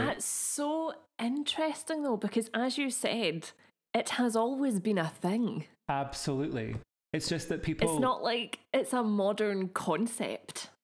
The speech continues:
Speaker 2: It's a pretty modern concept for people to actually be in a gay relationship and for homosexuals to
Speaker 1: Yeah.
Speaker 2: exist.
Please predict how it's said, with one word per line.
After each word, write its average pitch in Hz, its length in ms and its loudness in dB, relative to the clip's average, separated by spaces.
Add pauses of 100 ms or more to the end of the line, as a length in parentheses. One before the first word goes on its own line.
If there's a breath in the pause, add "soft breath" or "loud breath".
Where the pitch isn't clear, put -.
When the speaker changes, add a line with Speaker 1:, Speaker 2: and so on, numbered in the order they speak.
Speaker 2:
It's 151 180 -2
a 165 60 0
pretty 175 340 0
modern 165 240 2
concept 147 520 -2
for 151 120 -2
people 139 300 -2
to 139 140 0
actually 135 260 -2
be 131 260 0
in 131 80 2
a 123 60 0
gay 127 260 0
relationship 123 840 -2
and 131 100 -2
for 131 120 -2
homosexuals 190 840 2
to 269 100 2
Speaker 1:
Yeah. 226 60 2
Speaker 2:
exist. 180 480 -2